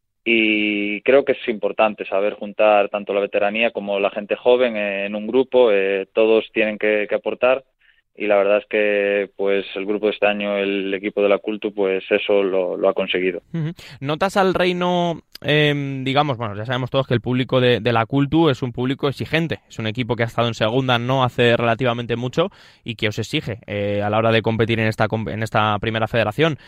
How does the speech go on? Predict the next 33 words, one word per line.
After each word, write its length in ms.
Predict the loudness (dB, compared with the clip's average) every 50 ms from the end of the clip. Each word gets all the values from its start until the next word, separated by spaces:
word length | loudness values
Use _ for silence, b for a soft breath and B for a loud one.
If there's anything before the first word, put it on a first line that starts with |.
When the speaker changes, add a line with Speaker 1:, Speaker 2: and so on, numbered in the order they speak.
| B B B B
Speaker 2:
Eh, 180 | -4 -4 -4 -4 0
¿cómo 320 | 2 2 2 4 4 2 2
es 120 | 2 0
esa 180 | -2 -2 0 0
relación 580 | 0 0 -2 0 0 0 0 0 -2 -4 -4
Reino 280 | 0 0 0 2 2 0
de 100 | 0 0
León, 420 | 0 0 0 -2 -2 -4 -4 -4 -2
plantilla, 760 | 0 0 0 -2 -2 -2 -2 -2 0 0 0 0 0 0 -2 b b b b b
eh, 400 | -2 0 2 4 4 4 2 2 2 0
esa, 340 | 0 2 2 2 2 2
em, 160 | 0 0 -2 -6 -8 -10 -10 -10
eh, 360 | -6 -6 -6 -4 -4 -6 -4 -4
ese, 340 | -4 -2 0 2 2 4 4
em, 180 | 2 0 -2
digamos, 480 | -4 -2 -2 0 0 0 0 0 -2 0 0
em, 560 | 2 4 4 4 4 2 0 -2 -4 -6 -8 b b b b b b b
bueno, 240 | _ -4 -2 -2 -2
eh, 200 | -4 -4 -10 -12
cómo 200 | -12 -6 -4 -4
exige, 340 | -4 0 0 -2 0 -2 -8
¿no? 180 | -10 -10 -10 -12 -14
Eh, 240 | -14 -12 -12 -12 -12 -8
el 160 | -4 -2 0 0
nivel 280 | 2 2 2 2 2
a, 60 | 0
a 140 | -2 -2 -4
los 160 | -4 -4 -4
futbolistas 640 | -4 -4 -2 0 0 0 0 0 0 -2 -2 0 -2
y 340 | -2 -2 -2 -2 -4 -6 -10
no 120 | -10 -12 -6
sé 120 | -6 -6
si 280 | -2 0 2 2 2